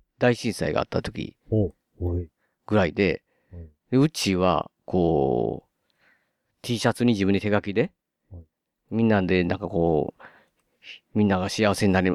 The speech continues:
Speaker 1: ますようにみたいな感じのね、メッセージをこう、試合の
Speaker 2: は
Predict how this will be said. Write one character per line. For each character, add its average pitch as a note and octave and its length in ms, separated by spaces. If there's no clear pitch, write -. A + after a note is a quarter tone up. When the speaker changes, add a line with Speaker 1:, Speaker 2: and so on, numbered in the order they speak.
Speaker 1:
ま F#2+ 340
す G#2 220
よ G#2+ 180
う G#2 60
に G#2+ 80
み A2 80
た G2 60
い - 20
な - 80
感 A2 180
じ G2 80
の G2+ 100
ね、 D3 120
メ C3+ 120
ッ - 20
セ C3 260
ー F2 60
ジ E2+ 100
を E2 80
こ D2+ 180
う、 C#2+ 60
試 - 220
合 G#2 180
の F#2+ 240
Speaker 2:
は F#2+ 280